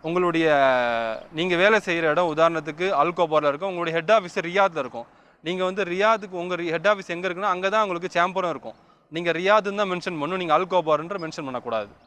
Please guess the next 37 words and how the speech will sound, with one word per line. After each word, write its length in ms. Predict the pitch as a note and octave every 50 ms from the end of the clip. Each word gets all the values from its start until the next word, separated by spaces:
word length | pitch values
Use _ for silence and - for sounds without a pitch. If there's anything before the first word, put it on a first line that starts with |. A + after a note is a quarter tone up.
| _ _ _ _ _ _
இதெல்லாம் 280 | - D3+ D#3 E3+ F#3+ G3+
நீங்க 200 | G3+ F#3+ F3+ E3+
வந்து 240 | D#3+ D#3+ E3+ F#3 F#3+
ரிஜெக்ட் 340 | D#3+ E3 D#3 F#3 F3+ E3+ E3+
ஆ-, 360 | D#3+ E3 E3 E3+ E3 C#3+ D3
ரிஜெக்ட், 460 | D#3 D3+ C#3+ D3 D3 D3+ F3 F#3 F3
ரிஜெக்ட் 460 | F3 F3 D#3+ D3 D3 D3 E3+ F#3 E3+ E3+
ஆகாம 380 | D#3+ E3 F3 F3+ F3 E3+ D#3
இருக்கிறதுக்கு 320 | D3+ D3 D#3 C#3+ D#3 E3+ F3
இதெல்லாம் 200 | D#3 D#3 F3 F#3
நீங்க 200 | E3+ D3 C#3 D3
கவனிக்கணும். 240 | D#3+ D#3+ C#3+ C#3
ரிஜெக்ட் 280 | C3 C#3 E3 F3 E3+ E3
ஏன் 120 | D#3+ D#3+
ஆகுதுன்றதுக்கு 500 | E3+ E3 D#3+ D#3 D3+ D3+ D#3 D#3+ D3+ D3
இதெல்லாம் 320 | D3 D3 F3 F#3 E3 D#3+ F3
நீங்க 160 | F3 D#3 D3+
கவனிக்க 340 | C#3 C3+ C#3 - - - D#3+
வேண்டியது 280 | C#3+ C3+ C3+ B2+ B2
இதெல்லாம். 240 | A#2+ A#2 A#2 A#2 A2 - - - - - - -
மேலும் 340 | D3+ E3 F#3+ A3 A3+ A3+ G#3
இது 140 | G3 F#3 F3+
சம்பந்தமான 540 | - F#3+ F#3 F3+ F#3 F3+ F3+ F3+ F#3 F#3
உங்களுக்கு 280 | F#3 F3+ F3 E3+ E3 E3
ஏதாவது 540 | D#3+ D#3+ E3+ F3 F3 F3+ E3+ E3 D#3+ D3 D3 -
த-, 60 | - D3+ D3+ D3 C#3+ C#3 C3+ C3 C3 C3+ - -
டவுட் 220 | C#3 D3+ E3+ F#3 E3+
இருந்துச்சுன்னா, 320 | E3+ D#3 D#3 C#3+ D#3 G3
நம்முடைய 320 | C4+ C#4 G#3+ F#3 F3 F3+ D#3+
கமெண்ட் 320 | - D#3 D3+ D#3+ D#3+ D#3+ D3+
பாக்ஸ்ல 260 | C#3 C3 - - C3 A#2+ -
கேளுங்க, 260 | C#3 C#3+ D3+ F#3 G#3+
அப்படின்னா 400 | G3+ E3 D3+ D#3 F#3+ G3+ E3+ E3+
ஹெல்ப்லைன் 200 | F3 E3+ F#3 E3
நம்பருக்கு 380 | D3+ C#3 B2+ B2+ B2+ B2+ -
கான்டாக்ட் 320 | B3 - - D3 C#3+ C3 -
பண்ணுங்க. 260 | - A2 G#2+ G2+ G2